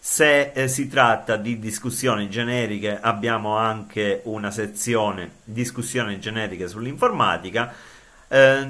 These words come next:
abbiamo anche una sezione bar sport in cui poter parlare in libertà di tutto quello che vogliamo, poter-, possiamo fare giochi, passatempi, tutto quello che volete,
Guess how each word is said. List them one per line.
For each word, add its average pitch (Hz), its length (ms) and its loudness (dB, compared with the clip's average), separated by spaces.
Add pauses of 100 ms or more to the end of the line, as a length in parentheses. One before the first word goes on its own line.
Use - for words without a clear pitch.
(100)
abbiamo 156 540 4
anche 127 380 4
una 120 520 0
sezione 113 680 -2
bar 123 400 4
sport 208 560 0
in 185 160 -4
cui 143 240 0
poter 143 320 -4
parlare 101 520 2
in 139 180 -6
libertà 143 440 -2
di 110 140 -2
tutto 131 280 -4
quello 104 240 0
che 165 120 -2
vogliamo, 123 720 0
poter-, 98 320 -10
possiamo 98 400 -6
fare 95 320 -4
giochi, 175 760 2
passatempi, 135 1080 -2
tutto 214 300 -2
quello 175 220 2
che 147 100 0
volete, 139 680 2